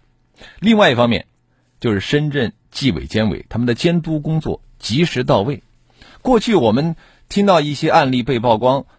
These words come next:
都是什么媒体揭露啊，或者说是，呃，群众去这个监督，而这一次是纪委监委啊，主动的啊，在事发时就发现了。这个纪检部门不仅切入的时间点非常准确，而且对地点的把握也很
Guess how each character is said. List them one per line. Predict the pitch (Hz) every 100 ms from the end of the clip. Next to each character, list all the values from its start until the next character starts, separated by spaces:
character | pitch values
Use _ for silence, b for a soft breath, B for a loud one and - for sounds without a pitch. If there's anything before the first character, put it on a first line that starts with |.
| -
都 | 156
是 | 135
什 | 120
么 | 139
媒 | 135 104 170
体 | 165 - -
揭 | - 123
露 | 131 95
啊， | 78
或 | 123
者 | 110
说 | 120
是， | 123 110 95 b b
呃， | 92 90
群 | - 131 139
众 | 175 117 98
去 | - 104 80 -
这 | 107
个 | 78 69
监 | - 143
督， | 151 160 - _
而 | 135
这 | 160 180
一 |
次 | 120 123
是 | - 117
纪 | 135
委 | 87 73
监 | 123
委 | 104
啊， | 64 92
主 | 85 87
动 | 151
的 | 98 - b b
啊， | 78 67 - _
在 | 110 98 b b b -
事 | - - 165
发 | 185 180
时 | - - _ _
就 | 80
发 | - 69
现 | 76
了。 | 64 - _ _ b b b _
这 | 233
个 | 226
纪 | 240
检 | 139 123
部 | 151
门 | 135 170
不 | 202
仅 | 110 85
切 | - 202
入 | 185 143
的 | 104
时 | - 131
间 | 185
点 | 139 73
非 | - 247
常 | 120 113
准 | 73
确， | - 80 - b b
而 | 131
且 | 160 90
对 | 127
地 | 117 165 123
点 | 82
的 | 87
把 | 67
握 | 65 -
也 | 82
很 | 98 69